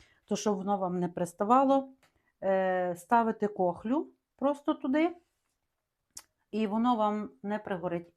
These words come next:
І помішувати постійно, періодично помішувати, щоб не забувати. Ставимо готовити. Так, поставили ми готовити. Отако я лишаю черпачок, і воно собі готується, і так не прогорає.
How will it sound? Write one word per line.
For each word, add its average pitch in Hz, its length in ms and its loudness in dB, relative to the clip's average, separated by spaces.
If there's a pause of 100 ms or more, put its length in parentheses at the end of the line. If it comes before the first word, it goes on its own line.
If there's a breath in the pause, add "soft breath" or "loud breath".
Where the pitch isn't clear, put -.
І 220 120 -2
помішувати 220 840 0
постійно, 226 580 -6 (520 loud breath)
періодично 190 600 -6
помішувати, 170 880 -8
щоб - 260 -4
не 214 80 -4
забувати. 170 600 -6
Ставимо 262 500 4 (460)
готовити. 160 600 -4 (840)
Так, 180 400 -4 (580)
поставили 214 580 -2
ми 208 120 -2
готовити. 190 800 -2 (560)
Отако 208 340 -6
я 196 140 0
лишаю 185 420 -4
черпачок, 214 760 -6 (360)
і 240 100 -2
воно 233 220 0
собі 220 280 -4
готується, 262 840 -4
і 208 80 -10
так 220 220 -10
не 226 100 -6
прогорає. 175 640 -8